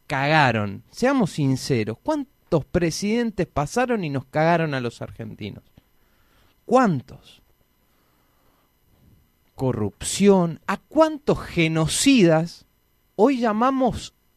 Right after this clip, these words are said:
próceres? ¿A cuántos que han matado prácticamente a los pue-, pueblos originarios, que han asesinado y han derramado sangre de gaucho,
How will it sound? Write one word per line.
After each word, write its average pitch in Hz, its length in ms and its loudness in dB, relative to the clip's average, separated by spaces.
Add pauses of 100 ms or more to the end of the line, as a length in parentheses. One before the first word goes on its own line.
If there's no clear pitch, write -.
(140)
próceres? 123 800 0 (2250)
¿A 147 100 -10
cuántos 208 960 -2 (1040)
que 165 200 -4
han 214 160 -2
matado 180 800 2 (140)
prácticamente 180 1000 -2 (240)
a 127 120 -4
los 127 140 0
pue-, 175 300 0
pueblos 185 480 0
originarios, 135 1040 -2 (720)
que 147 100 -4
han 165 140 0
asesinado 151 920 0
y 123 120 0
han 165 140 0
derramado 156 480 0
sangre 170 520 -2
de 127 140 -2
gaucho, 131 580 -2